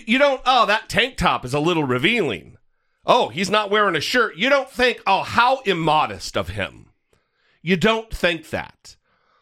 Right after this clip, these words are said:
But in, in other words, maybe, maybe not the word modesty will come to mind, you will think, "That is an immodest woman."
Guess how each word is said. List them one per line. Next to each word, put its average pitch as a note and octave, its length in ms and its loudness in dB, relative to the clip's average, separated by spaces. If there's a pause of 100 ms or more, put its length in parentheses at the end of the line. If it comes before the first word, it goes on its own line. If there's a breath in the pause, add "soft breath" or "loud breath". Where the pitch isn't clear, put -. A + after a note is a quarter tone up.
(360)
But A#3 160 2
in, B3 180 -2 (100)
in A3+ 220 0
other B3+ 320 0
words, G3 540 2
maybe, A#2 320 -2
maybe F3 260 0
not F3 220 -2
the E3 80 -2
word D#3 280 -2
modesty D3 600 -2
will G#2+ 120 -4
come G#2+ 260 -2
to A2 100 -6
mind, G#2+ 340 -4
you F3+ 120 -2
will C4 260 0
think, F#3+ 640 -4 (1120)
"That G3+ 240 2
is G3+ 120 -4
an F3+ 100 0
immodest D3+ 440 -2
woman." G#2 360 -6